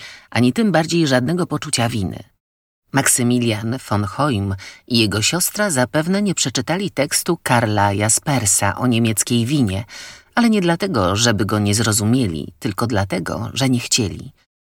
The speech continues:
Dla nich ten tekst przywoływał die Vergangenheit, a oni wyrzucili tę kategorię ze swoich egzystencji.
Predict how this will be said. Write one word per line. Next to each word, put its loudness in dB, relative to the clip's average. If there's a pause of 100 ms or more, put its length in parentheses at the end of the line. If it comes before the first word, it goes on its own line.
(240)
Dla 4
nich 0
ten -2
tekst -4
przywoływał 2
die -2 (120)
Vergangenheit, 0 (360)
a 0
oni 2
wyrzucili 0
tę -4
kategorię 0
ze 0
swoich 0
egzystencji. -2